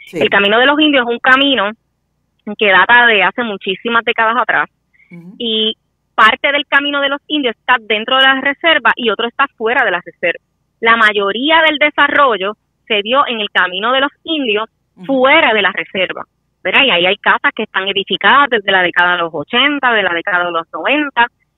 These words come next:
Speaker 2: y, y ahí sucesivamente. Eh, principalmente en el área de la reserva,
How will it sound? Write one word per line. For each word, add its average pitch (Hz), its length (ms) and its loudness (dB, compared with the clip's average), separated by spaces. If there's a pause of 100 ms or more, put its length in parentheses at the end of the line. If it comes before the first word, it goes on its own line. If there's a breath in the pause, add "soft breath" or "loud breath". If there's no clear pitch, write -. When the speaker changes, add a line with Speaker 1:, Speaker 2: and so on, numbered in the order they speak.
Speaker 2:
y, 202 200 -4 (280)
y 220 180 -2
ahí 214 220 2
sucesivamente. 190 840 -4 (580)
Eh, 196 300 0 (640)
principalmente 285 920 0
en 311 80 0
el 254 100 2
área 294 240 2
de 285 60 2
la 262 100 2
reserva, 220 720 -2